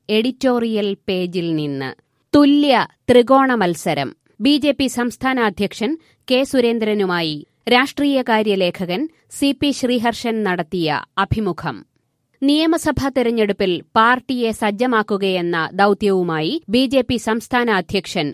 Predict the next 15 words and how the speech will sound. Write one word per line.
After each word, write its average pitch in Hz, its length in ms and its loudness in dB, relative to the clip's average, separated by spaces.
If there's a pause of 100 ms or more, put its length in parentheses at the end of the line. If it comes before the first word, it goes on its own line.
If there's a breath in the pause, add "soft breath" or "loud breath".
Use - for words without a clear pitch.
(140)
കെ 247 180 4
സുരേന്ദ്രൻ 202 600 0 (160)
തിരക്കിലാണ്. 180 680 0 (160)
അദ്ദേഹം 185 480 -2
കാഴ്ചപ്പാടുകൾ 202 840 -2 (100)
കേരള 220 440 -2
കൗമുദിയുമായി 165 920 -2 (160)
പങ്കുവയ്ക്കുന്നു. 160 760 0 (580)
ചോദ്യം: 214 440 2 (500)
നിയമസഭാ 277 640 0
തെരഞ്ഞെടുപ്പിൽ 220 640 0 (200)
ബി 233 200 -2
ജെ 254 180 0
പിയുടെ 214 340 0
പ്രതീക്ഷ 190 440 -4